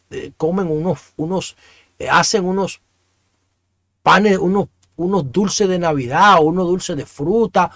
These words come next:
o unos panetones, compran, que lo venden en el supermercado en una caja roja, compran bombones llenos de, de, de, de, de che-, con cherry, chocolate. Pero la cena tradicional de Navidad sigue siendo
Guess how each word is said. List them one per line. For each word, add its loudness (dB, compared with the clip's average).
o -2
unos 4
panetones, 4
compran, 2
que -2
lo 0
venden -2
en -2
el -6
supermercado -2
en 0
una -6
caja 0
roja, 0
compran 2
bombones 4
llenos 0
de, 4
de, -4
de, -6
de, -8
de -10
che-, -2
con -10
cherry, 2
chocolate. 0
Pero 0
la 4
cena 2
tradicional 2
de 0
Navidad 2
sigue -6
siendo -2